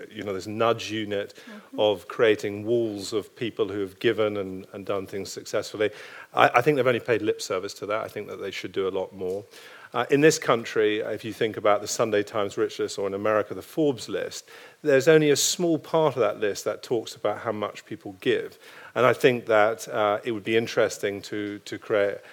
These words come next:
Speaker 1: a kind of roll of honour of the greatest philanthropists of our time. And I think sitting here in the twenty-first century in Britain, uh, w-, you know, we all look back to the Victorian era of the great philanthropist there and, and, and the gr-, at the same time in America, there were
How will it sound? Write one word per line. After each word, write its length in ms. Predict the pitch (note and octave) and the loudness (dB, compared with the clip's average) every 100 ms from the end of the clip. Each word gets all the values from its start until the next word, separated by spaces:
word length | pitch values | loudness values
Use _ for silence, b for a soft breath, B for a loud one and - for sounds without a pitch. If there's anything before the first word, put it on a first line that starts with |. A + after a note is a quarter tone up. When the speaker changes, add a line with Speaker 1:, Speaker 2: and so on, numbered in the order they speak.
| B | B
Speaker 1:
a 40 | A#2+ | -4
kind 140 | A#2 | -2
of 160 | G2+ G#2 | 0 6
roll 280 | A#2 A#2 G#2+ | 8 8 6
of 100 | A2 | 4
honour 300 | A2 G#2+ G2 | 4 2 0
of 80 | |
the 80 | G2 | -2
greatest 360 | G2+ G#2 F#2+ - | 0 0 0 -8
philanthropists 680 | G#2 G#2+ G2+ - G#2 - - | -2 0 0 -4 -10 -8 -8
of 80 | F#2 | -8
our 140 | F#2 | -8
time. 460 | - C3 F#2+ F#2 - B B B | -4 -4 -4 -8 -16 B B B
And 120 | A#2+ B2 | 2 4
I 80 | |
think 360 | A#2 D3 B2+ - | 8 6 6 -4
sitting 280 | - D3+ C3+ | -2 0 2
here 320 | B2+ B2 A#2+ | 4 6 6
in 60 | A2 | 4
the 80 | |
twenty-first 520 | G#2+ C3+ A2+ - G#2+ - | 0 -2 -2 -2 -2 -2
century 400 | A2+ G#2+ G#2+ G2 | -4 -4 -4 -4
in 120 | G2+ | -4
Britain, 580 | - E3+ D#3 E2+ G#2 - B B B B | 2 2 2 -8 -10 -20 B B B B
uh, 260 | A#2+ A2 A2 | 0 4 2
w-, 300 | A#2+ C3+ D#3 | 0 -10 -8
you 140 | C#3 A2+ | -4 -2
know, 240 | G2+ G#2 | 0 0
we 400 | A2+ B2 B2+ C#3 | -4 -6 2 4
all 100 | B2 | 6
look 240 | A#2+ - | 4 4
back 240 | A#2+ G#2 - | 4 2 0
to 100 | A2+ | -8
the 60 | |
Victorian 560 | G#2+ A2+ - C#3 G#2+ G2 | -6 -8 -2 2 4 2
era 260 | F#2+ F#2+ F#2+ | 0 2 0
of 60 | |
the 80 | G2 | 0
great 300 | G#2+ G2+ - | 2 2 0
philanthropist 720 | - G#2 G2+ - F2 F#2 - | -4 -2 -4 -6 -10 -10 -4
there 340 | F#2+ F#2+ F#2+ F#2+ | -2 0 0 -2
and, 140 | G2+ | -6
and, 180 | G2+ G2+ | -10 -10
and 200 | G2+ G#2 | -10 -10
the 180 | G#2 F#2+ | -10 -10
gr-, 220 | - A#2 | -10 -8
at 240 | G#2 G2+ | -8 -10
the 120 | G2+ - | -10 -2
same 300 | B2+ A2 G#2 | 2 2 2
time 220 | A2+ F#2+ | -6 -6
in 80 | F#2+ | -4
America, 400 | G#2 G2+ - F#2 | -2 -2 -4 -4
there 100 | |
were 140 | F#2 | -4